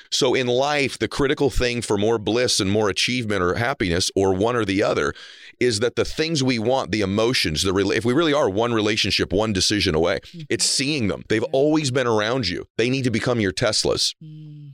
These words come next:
Speaker 1: And so I teach you in the book how to slow things down in the matrix, where Neo could slow things down and see the bullet time.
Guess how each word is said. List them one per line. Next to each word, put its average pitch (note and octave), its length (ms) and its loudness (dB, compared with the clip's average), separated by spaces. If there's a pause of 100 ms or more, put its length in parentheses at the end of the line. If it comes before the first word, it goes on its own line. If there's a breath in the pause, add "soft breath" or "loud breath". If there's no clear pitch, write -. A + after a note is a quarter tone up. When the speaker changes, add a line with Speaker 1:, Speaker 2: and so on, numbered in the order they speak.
Speaker 1:
And A#2 80 -4
so G2+ 180 2
I G#2 100 2
teach - 360 -2
you D3 80 4
in A#2 100 2
the F#2+ 60 2
book A2+ 260 -2
how G2+ 120 0
to F2 100 -2 (280 loud breath)
slow B2+ 480 2
things B2 460 0
down A#2+ 280 0
in G#2+ 80 0
the F#2+ 80 2
matrix, G#2 440 0
where F#2+ 140 2
Neo G2 680 2 (320 loud breath)
could - 160 0
slow C3 400 0
things B2 420 -2
down A#2 220 0
and G2 120 -2
see A#2+ 200 0
the G2 200 0
bullet G#2 540 -2
time. C#2+ 560 -2